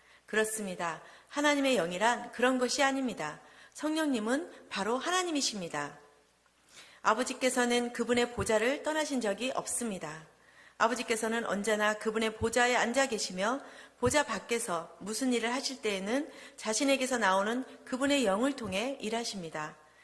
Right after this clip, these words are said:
그러므로 성령님은 하나님께서 어떤 일을 하도록 임명하시는 또 다른 영이 아니라 하나님 자신입니다. 예를 들어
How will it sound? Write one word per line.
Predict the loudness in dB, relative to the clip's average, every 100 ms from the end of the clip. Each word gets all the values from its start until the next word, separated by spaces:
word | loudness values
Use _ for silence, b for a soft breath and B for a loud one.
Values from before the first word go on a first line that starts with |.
| B B B
그러므로 | 2 2 2 0
성령님은 | 0 2 2 2 2 2 0 B B
하나님께서 | 0 0 0 -2 -2 0 -2 0
어떤 | -2 0 0 0
일을 | -2 -2
하도록 | -2 0 2 0 -2 B B
임명하시는 | 0 2 2 2 -2 -2 -4 -2
또 | -2
다른 | 0 0 0
영이 | 2 4
아니라 | 2 0 0 0 0 B B
하나님 | -4 0 2 2 -2 -4 -14 -12
자신입니다. | -6 -2 0 -2 -4 -8 -10 -10 -20 B B B B
예를 | -2 0 0
들어 | 0 0 -2